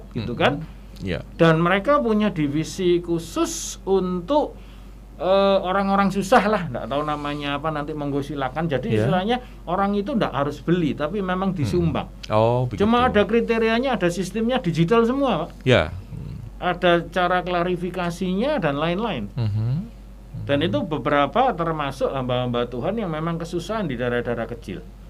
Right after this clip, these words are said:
Speaker 2: Ya.
Speaker 1: Ya ini kan, ini sistem bisnis kan harus dimainkan. Mana yang bisa
Speaker 2: Betul.
Speaker 1: dikirim jauh, mana yang nggak bisa dikirim jauh, dan lain-lain gitu.
Speaker 2: Mhm. Ya.
Speaker 1: Jadi itu, itu,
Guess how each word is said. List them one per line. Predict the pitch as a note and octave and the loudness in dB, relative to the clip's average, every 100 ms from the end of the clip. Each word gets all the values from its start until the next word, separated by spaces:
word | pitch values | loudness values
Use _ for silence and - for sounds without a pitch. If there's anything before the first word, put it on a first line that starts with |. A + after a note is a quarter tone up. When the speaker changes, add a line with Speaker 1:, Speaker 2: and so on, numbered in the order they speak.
| - | -6
Speaker 2:
Ya. | A2+ F#2 D#2 E2 - - | 0 0 -2 -6 -8 -6
Speaker 1:
Ya | C#3 D#3 | 0 2
ini | E3 G#3+ | 2 0
kan, | A#3+ A#3 G3 | 2 2 0
ini | G3 A#3 | 0 -2
sistem | G#3+ F#3 G3 F3+ | -2 -6 -4 -2
bisnis | D3 B2 E3 | -4 -4 -6
kan | - F3 | -6 -4
harus | B2+ A2+ | -4 -6
dimainkan. | - A2 G#2+ G#2 F#2+ E2+ | -8 -8 -6 -8 -10 -10
Mana | F#2+ B2+ D#3 | -8 -6 -4
yang | D#3 C#3+ | -4 -4
bisa | A2+ C3 | -4 -2
Speaker 2:
Betul. | F2+ | -2
Speaker 1:
dikirim | D#2 A#2 A#2 | -2 -2 -4
jauh, | A2 F#3 F#3 | -2 -2 0
mana | E3 C#3 C3+ | -2 -2 -4
yang | B2 | -4
nggak | G#2+ | -6
bisa | G2+ A#2+ | -8 -10
dikirim | G#2+ A2 A2+ A2+ | -10 -8 -6 -6
jauh, | G#2+ F3+ F3+ E3+ D#3+ | -4 -2 0 0 0
dan | A#2+ G#2 | -2 -4
lain-lain | G#2+ A2+ A#2+ G#2 F#2 | -4 -4 -4 -4 -8
gitu. | E2+ - - - - | -14 -16 -16 -18 -8
Speaker 2:
Mhm. | G#2+ F2+ E2+ E2+ F#2 - - - - G#2 | -6 -6 -8 -10 -12 -16 -20 -20 -14 -8
Ya. | F2+ | -4
Speaker 1:
Jadi | C3+ F#3+ B3 | 0 0 0
itu, | C4+ | 0
itu, | B3+ | 0